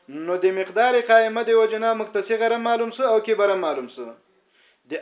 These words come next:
اجزاو د وجه نه، نه معلومیږي. ولې که د اجزاو په وجه باندې سي، نو دغه موبایل راواخله، هغه سل ټوټې که، او دا میز راواخله، فقط دوه ټوټې که. نو اوس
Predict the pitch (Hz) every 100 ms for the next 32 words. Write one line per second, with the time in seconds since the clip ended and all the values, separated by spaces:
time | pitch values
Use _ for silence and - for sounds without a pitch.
0 | 160 151 190 247 247 240 240 240 226 226
1 | 254 240 208 165 131 113 107 _ _ 135
2 | 180 226 226 214 202 196 220 233 226 220
3 | 220 214 208 208 196 190 196 185 117 _
4 | _ _ _ _ 139 170 170 220 240 233
5 | 220 233 233 226 226 233 220 233 214 220
6 | 226 247 233 190 139 123 107 - _ _
7 | _ - 151 165 220 233 233 220 226 233
8 | 226 226 226 220 226 240 254 226 202 170
9 | 147 123 107 _ _ _ 139 180 220